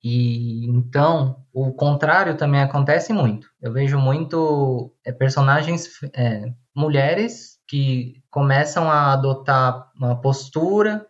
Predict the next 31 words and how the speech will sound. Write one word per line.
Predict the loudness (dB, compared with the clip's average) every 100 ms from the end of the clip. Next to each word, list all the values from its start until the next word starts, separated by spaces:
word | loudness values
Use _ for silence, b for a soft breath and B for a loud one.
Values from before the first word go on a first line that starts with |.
| _
é, | -2 0
atitudes | 2 0 -4 -6 -2 -2 -2 -4 0
e | 0
até | 2 0
pronomes | 0 2 2 2 0 2
masculinos | 0 2 0 2 0 -2 -6 _ -4
pra | 0 0
se | 0
mostrar | 0 0 2 0
forte. | 2 0 0 -4 -18 _ -4
Então, | -2 2 2 2
principalmente, | -2 0 0 0 -2 -6 -10 -6 -2
ah, | 0
eu | -2 0 -2
também | 0 -2
não | 0
vou | 0
lembrar | 0 2 2
de | 2
nenhum | 0 -2 0
caso | 2 2 0
específico, | -2 -4 0 -2 0 -4
mas | -2 -2 -6 -20 _ -4
é, | 0 2 0 -4
muito | 0 -2 0
mangá | -2 2 2
de | 2
escola | -4 -6 -4 0 0 0 -8 _
que | -4 0
aparece | 2 2 2 2 0 0
uma, | 2 4 2 0 -4 -8